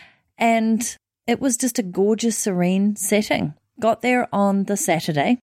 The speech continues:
and scoped out the entire course. And I have to say, this was one of the most well-run, beautifully volunteered events that I've ever been to. There were flags everywhere for the running.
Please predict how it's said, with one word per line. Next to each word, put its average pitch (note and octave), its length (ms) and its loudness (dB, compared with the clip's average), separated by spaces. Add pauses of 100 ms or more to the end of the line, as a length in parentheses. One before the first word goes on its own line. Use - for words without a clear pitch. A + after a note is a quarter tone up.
(140)
and F3+ 300 0
scoped - 440 -2
out G3+ 280 0
the F#3+ 120 0
entire F3 460 0
course. E3+ 420 -2
And G3+ 140 -2
I G3 40 2
have A3 180 0
to B3+ 100 -4
say, F3+ 180 0
this F#3+ 200 -4
was F#3+ 200 -4
one E3+ 160 2
of E3+ 200 -4
the D#3 260 2 (360)
most F#3 460 0
well-run, E3 880 0 (500)
beautifully A3+ 480 2
volunteered F#3 840 0 (260)
events E3+ 380 -2
that E3 80 0
I've D#3+ 160 2
ever D#3 160 0
been D3+ 260 0
to. D3+ 140 0
There D3 120 0
were C#3 120 -6
flags A#3 600 0
everywhere G3 480 0
for - 120 -6
the D#3+ 100 -4
running. F3+ 480 0